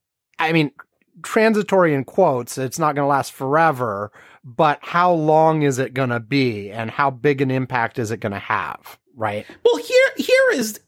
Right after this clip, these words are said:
Speaker 2: here is the reality of what's going on right now. Uh, there was a, a number that I got this week where, where they were talking about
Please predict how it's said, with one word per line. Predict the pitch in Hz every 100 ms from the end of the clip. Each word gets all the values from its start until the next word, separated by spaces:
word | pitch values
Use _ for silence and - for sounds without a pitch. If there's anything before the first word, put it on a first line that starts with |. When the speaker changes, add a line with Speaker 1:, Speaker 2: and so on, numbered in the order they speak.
| _
Speaker 2:
here | 208 415 466 262
is | 208 170
the | 170
reality | 139 127 120 139 151 135 117
of | 107 104
what's | 95 -
going | - 104 92 85 85
on | 87 80 78
right | 80 78 -
now. | 78 - - _ _ _ _ _ _ - _ _
Uh, | 127 135 139 139 -
there | 151 247
was | 262 220 170
a, | 165 160 156 -
a | 175
number | 175 196 220 220 226 220 220 214
that | 196 175
I | 170
got | 175 170
this | 180 175 -
week | 160 156 - 156
where, | 143 135 -
where | 143
they | 160
were | 143
talking | 139 180 175 170
about | 151 147 131 135 131